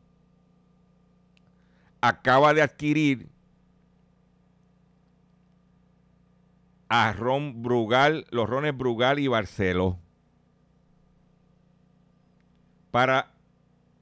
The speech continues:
¿eh? Dice que una de las empresas icónicas, eh, eh, eh, dominicanas que ha vendido parte importante de sus acciones a empresarios internacionales es Ron Brugal. La historia de esa empresa comenzó en mil novecientos ochenta y ocho, cuando fue fundada por Andrés Brugal Montaner.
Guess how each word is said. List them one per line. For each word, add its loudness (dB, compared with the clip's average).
¿eh? -4
Dice -4
que -4
una 0
de -2
las 0
empresas -2
icónicas, -4
eh, -6
eh, -6
eh, -6
dominicanas -6
que -4
ha 2
vendido -4
parte -2
importante -6
de -2
sus -4
acciones -4
a -4
empresarios -4
internacionales -4
es -4
Ron -6
Brugal. -6
La -10
historia -4
de -2
esa -4
empresa -4
comenzó -6
en -8
mil -10
novecientos -8
ochenta -8
y -6
ocho, -8
cuando -8
fue -6
fundada -4
por -6
Andrés -6
Brugal -6
Montaner. -8